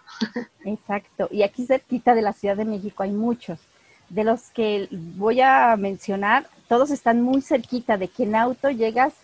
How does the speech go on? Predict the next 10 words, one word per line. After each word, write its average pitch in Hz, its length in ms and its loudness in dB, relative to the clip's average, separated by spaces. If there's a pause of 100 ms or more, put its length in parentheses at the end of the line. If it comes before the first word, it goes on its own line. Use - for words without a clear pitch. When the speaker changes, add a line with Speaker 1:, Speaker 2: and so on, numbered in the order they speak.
(140)
Speaker 2:
perfectamente 233 1040 -4
para 233 240 -2
conocerlos. 170 640 -8 (600)
Y 226 100 0
el 233 100 0
primero 277 360 4
de 302 160 2 (100)
ellos 269 120 -8
es 254 140 -8
uno 254 220 -2